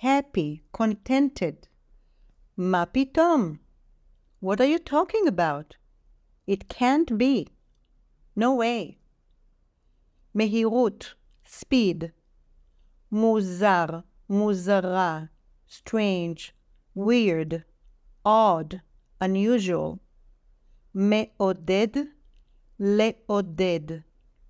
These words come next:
cheer up, console. Encourage. מצוברח, מצוברחת, moody,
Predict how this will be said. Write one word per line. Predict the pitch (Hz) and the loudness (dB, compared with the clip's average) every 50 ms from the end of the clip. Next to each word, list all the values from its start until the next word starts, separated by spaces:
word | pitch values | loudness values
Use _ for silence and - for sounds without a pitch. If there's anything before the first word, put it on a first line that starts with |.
| _ _ | _ _
cheer | - - - 254 254 254 254 262 254 - - | -10 -4 0 2 2 2 4 2 2 0 0
up, | 233 254 - - _ _ _ _ _ _ _ _ _ _ _ _ _ _ _ _ | 0 -2 -2 -4 _ _ _ _ _ _ _ _ _ _ _ _ _ _ _ _
console. | - 196 190 180 180 165 - - - - 226 214 190 160 147 156 170 185 - _ _ _ _ _ _ _ _ _ _ _ - _ _ _ _ _ _ _ _ _ _ | -2 -2 0 0 -2 -4 -6 -6 -2 2 2 2 2 0 -2 -6 -10 -12 -16 _ _ _ _ _ _ _ _ _ _ _ -20 _ _ _ _ _ _ _ _ _ _
Encourage. | - 208 208 196 196 - 269 262 254 226 170 147 143 - - - - - - _ _ _ _ _ _ _ _ _ _ _ _ _ _ _ _ - | 0 0 0 0 0 0 2 4 4 4 2 0 -4 -8 -10 -14 -14 -14 -18 _ _ _ _ _ _ _ _ _ _ _ _ _ _ _ _ -2
מצוברח, | 208 208 220 220 214 - - - 220 202 185 175 180 185 175 175 190 247 277 - - _ _ _ _ _ _ _ _ _ _ _ _ _ - | 0 2 2 0 -2 -6 -4 -2 -2 -2 -2 -2 -2 -2 0 2 0 0 -2 -4 -12 _ _ _ _ _ _ _ _ _ _ _ _ _ -2
מצוברחת, | 208 214 214 208 - - - - 220 208 190 180 190 190 196 196 196 190 190 - - 165 156 160 - - - _ _ _ _ _ _ _ _ _ _ _ _ - | 0 0 0 -2 -6 -8 -4 -2 0 0 0 0 0 0 2 2 0 0 -2 -4 -4 -4 -4 -6 -8 -16 -20 _ _ _ _ _ _ _ _ _ _ _ _ -4
moody, | 226 233 254 262 254 247 185 185 175 156 160 | 0 2 4 4 4 2 2 0 -2 -2 -4